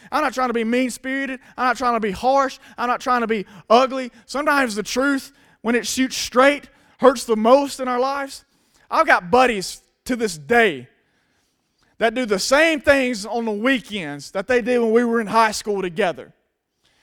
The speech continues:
And they do it over and over and over and over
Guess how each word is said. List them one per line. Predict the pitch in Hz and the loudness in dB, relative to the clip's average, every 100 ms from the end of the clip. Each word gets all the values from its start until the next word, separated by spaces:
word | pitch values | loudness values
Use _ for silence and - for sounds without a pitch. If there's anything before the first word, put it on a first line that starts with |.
| _ _ | _ _
And | - | -4
they | 262 | -2
do | 277 262 | 2 2
it | - | 6
over | 269 311 294 269 | 8 8 4 0
and | 247 226 | 0 6
over | 269 285 262 262 240 - | 6 6 2 -4 -6 -6
and | 233 | 2
over | 233 269 277 262 247 | 6 6 4 -2 -4
and | 226 | 0
over | 233 262 254 262 | 4 4 4 -4